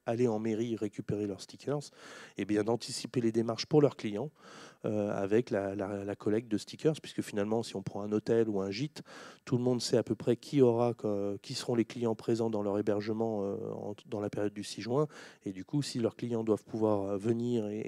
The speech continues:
et aller, euh, librement et rejoindre leur hébergement, bah, vocation à, à avoir leurs stickers aussi, euh, de façon adaptée. Voilà.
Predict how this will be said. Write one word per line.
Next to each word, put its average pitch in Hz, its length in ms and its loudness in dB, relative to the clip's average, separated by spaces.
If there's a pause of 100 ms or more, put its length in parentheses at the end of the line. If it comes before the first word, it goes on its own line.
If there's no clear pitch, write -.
et 107 60 0
aller, 110 280 0 (480)
euh, 101 260 0
librement 120 520 4
et 107 100 4
rejoindre 113 400 4
leur 104 140 2
hébergement, 107 600 0 (320)
bah, 101 100 -10
vocation 104 580 -4
à, 107 40 -4
à 104 240 -8
avoir 110 240 -4
leurs 107 140 -4
stickers - 420 -8
aussi, 120 380 -8
euh, 107 200 -8
de 104 140 -10
façon 120 340 -8
adaptée. 113 360 -2 (220)
Voilà. 104 180 -12